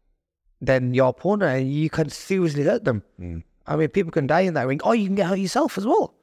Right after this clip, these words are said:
Speaker 1: I mean, you might be that strong that you might be able to take so much punishment that you might end up hurting yourself, and got, y-, there's fighters that have been killed in,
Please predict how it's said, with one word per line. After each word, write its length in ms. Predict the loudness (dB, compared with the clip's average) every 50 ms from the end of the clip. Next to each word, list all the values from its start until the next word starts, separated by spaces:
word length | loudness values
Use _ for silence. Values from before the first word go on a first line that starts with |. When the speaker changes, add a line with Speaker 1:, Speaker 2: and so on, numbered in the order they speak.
| _ _ _ _ -6
Speaker 1:
I 60 | -2
mean, 220 | 0 0 0 0 -2 -8 _ _ _ _
you 180 | -6 -4 -2 2
might 180 | 2 2 2 2
be 100 | 2 2
that 180 | 4 2 2 0
strong 400 | -4 2 4 4 4 4 2 2
that 200 | 2 0 0 -2 -4 _ _ _ _ -2
you 60 | 0
might 140 | 2 2 4
be 120 | 4 2
able 160 | 2 2 0
to 80 | -4 -2
take 260 | -2 -2 -2 -2 -6
so 200 | -6 0 0 2
much 200 | 2 2 -2 -4
punishment 500 | -4 0 0 0 0 0 -2 -2 -4 -4 -6 _ _ _ _
that 80 | -2 -2
you 60 | 0
might 120 | 2 2
end 100 | 2 0
up 80 | -2 -4 -6 _ _
hurting 280 | 0 2 2 2 2 0
yourself, 380 | -2 0 2 0 0 0 0 0
and 220 | 0 0 0 -2 -4 -8 _ _ _ _
got, 160 | -8 -8 -8 -8 _ _ -8
y-, 140 | -8 -8 -8 -12 -10
there's 280 | -2 0 0 0 0 -2
fighters 320 | 0 0 0 2 0 0
that 100 | 2 0
have 120 | 0 0 0
been 180 | 0 0 0
killed 300 | 0 0 0 0 0 0
in, 260 | -2 -2 -2 -4 -4